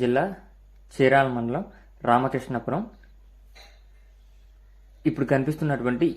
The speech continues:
ఈ పట్టా పుంజులు మూడు, ఒక పెట్ట, మొత్తంగా కూడా నాలుగు అయితే ఉన్నాయి. వీటి యొక్క వయసు నాలుగు నుంచి ఐదు నెలలు ఉండిద్దంట. వెయిట్ ఒక్కోటి కేజీన్నర వెయిట్ ఉంటాయి, వెయిట్ కేజీన్నర వెయిట్. అదేవిధంగా వీటి ధర పదకొండు వేలుగా చెప్తున్నారు.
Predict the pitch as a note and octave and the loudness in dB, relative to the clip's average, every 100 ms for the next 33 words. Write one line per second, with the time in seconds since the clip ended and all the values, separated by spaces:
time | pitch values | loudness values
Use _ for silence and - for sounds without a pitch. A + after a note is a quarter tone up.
0 | D3 C#3 - - C#3 - B2+ B2+ B2+ A#2+ | 0 0 0 2 2 2 -4 -2 -2 -2
1 | A#2+ C3+ E3+ - B2 A#2+ A#2+ - A#2 - | -2 0 -4 -4 -8 -4 -4 -2 -2 -2
2 | B2 A#2+ C3+ C3+ - B2 F3 B2 A#2 A#2 | -6 -2 0 0 -2 -2 -2 0 0 0
3 | A#2+ B2+ A#2 F3 - - - - C3 B2+ | -2 -4 -6 -8 -10 -20 -20 -6 0 2
4 | B2+ B2 A#2+ B2 G3 D3 A#2+ A#2+ B2+ B2 | 2 2 2 0 -4 -2 2 2 0 -4
5 | A#2+ A#2+ A2+ A#2 A#2 A#2 A2+ A2+ C#3+ G#3 | -2 0 0 -2 -2 -2 -4 -4 -4 -6
6 | - - - - - - B2 C3 C#3 G3+ | -10 -20 -20 -20 -20 -6 4 6 6 0
7 | D#3 B2+ C#3+ F3+ - B2+ B2 B2+ A#2+ A#2 | -2 0 -2 -2 2 4 4 0 0 2
8 | A#2+ B2 A#2 C#3+ A3+ - - - - - | 0 0 -4 -4 -6 -14 -20 -20 -20 -20
9 | - - B2 B2 B2+ B2 A#2+ A#2+ A#2 A#2 | -14 -2 0 0 0 -2 -2 -2 -2 -2
10 | A#2 G#3 A#3 - - - - B2 C3 B2+ | -2 -6 -8 -20 -20 -12 -2 2 2 0
11 | C3+ C3 A2+ A#2+ C3 - A#2+ B2 B2 A#2+ | 0 -2 0 0 0 -2 -2 0 -2 0
12 | A#2+ B2 C3+ B2 A#2 A#2 B2+ | 0 -2 -4 -6 -4 -2 -2